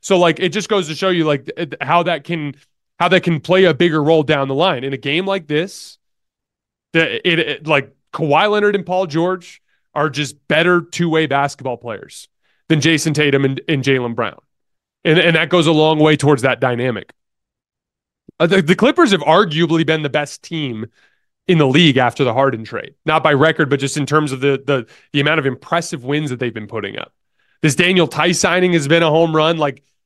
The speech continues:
like, uh, uh, obviously he came in as a result of an injury, but, like, his ability to pick and pop, once again, the same kind of concept that we talked about earlier involving the coverages, like, his ability to pick and pop just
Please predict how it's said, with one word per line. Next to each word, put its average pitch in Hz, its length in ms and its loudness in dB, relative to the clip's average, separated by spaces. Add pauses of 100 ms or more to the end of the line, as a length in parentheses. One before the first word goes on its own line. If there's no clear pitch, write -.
(160)
like, 160 360 -4
uh, 185 120 -6
uh, 175 160 0
obviously 165 420 0
he 151 60 0
came 160 260 -2
in 160 60 2
as 147 140 2
a 135 60 -4
result 139 380 0
of 135 100 -4
an 135 80 -2
injury, 147 400 -4
but, 143 120 -8
like, 139 260 -2 (260)
his 175 160 0
ability 170 400 0
to 170 80 -4
pick 151 260 -8
and 175 100 -6
pop, 180 320 -2
once 156 220 -4
again, 180 240 0
the 147 80 -2
same 165 320 0
kind 160 220 -4
of 135 80 -8
concept 156 720 -6 (380)
that 151 100 2
we 151 80 -2
talked 151 260 -2
about 135 220 0
earlier 156 480 0 (140)
involving 139 480 -2
the 127 80 -8
coverages, 147 600 -4
like, 127 160 -4
his 170 160 0
ability 175 360 0
to 147 60 -6
pick 175 200 -6
and 147 120 -10
pop 165 300 -2
just - 240 -8